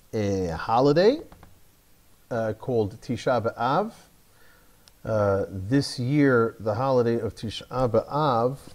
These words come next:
will be held, will be observed on Sunday the fourteenth of August.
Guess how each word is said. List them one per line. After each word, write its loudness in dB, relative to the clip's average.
will 0
be -4
held, -2
will -12
be -4
observed 2
on -6
Sunday -2
the -6
fourteenth -6
of -6
August. -2